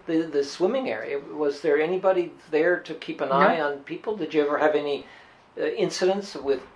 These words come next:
Speaker 1: people in the water who couldn't swim or didn't swim or got into trouble?
Speaker 2: Well, mostly people would, would come down with their kids. Um, sometimes if they,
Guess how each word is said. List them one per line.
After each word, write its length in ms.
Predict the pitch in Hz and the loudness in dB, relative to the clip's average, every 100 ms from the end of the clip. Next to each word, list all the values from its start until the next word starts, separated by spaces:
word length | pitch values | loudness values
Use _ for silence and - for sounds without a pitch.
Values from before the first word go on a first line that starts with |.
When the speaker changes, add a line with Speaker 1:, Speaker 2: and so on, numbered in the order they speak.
| - | -14
Speaker 1:
people 280 | - - 147 | -10 -4 -2
in 140 | 143 | 2
the 60 | 139 | 2
water 340 | 123 151 156 | 10 10 10
who 140 | 135 143 | 6 -2
couldn't 280 | - 160 | -2 -4
swim 400 | 151 - 160 156 | -4 -2 -2 -2
or 40 | 135 | -2
didn't 280 | 156 156 143 | -2 -2 -4
swim 260 | - 123 | -4 0
or 80 | 143 | 2
got 240 | 147 151 | 8 8
into 240 | 147 143 143 | 8 2 -6
trouble? 540 | - 170 165 180 202 - 208 | 0 6 8 8 2 -2 10
Speaker 2:
Well, 140 | 254 | 12
mostly 340 | 254 370 370 285 | 12 8 6 0
people 360 | - 269 240 | 0 2 4
would, 240 | 185 180 175 | 4 2 -2
would 160 | 170 | -4
come 220 | - 202 185 | 0 2 8
down 280 | 190 190 | 8 8
with 240 | 180 226 - | 2 0 0
their 140 | 170 | -2
kids. 600 | - - 202 151 180 - - - - - - - | -2 4 4 4 0 -16 -20 -20 -20 -20 -20 -4
Um, 560 | 185 175 170 170 180 - - _ - | 2 4 6 4 -2 -8 -20 _ -16
sometimes 680 | - 349 339 311 208 208 214 | 8 8 10 6 4 4 -2
if 100 | - | 4
they, 160 | 214 | 6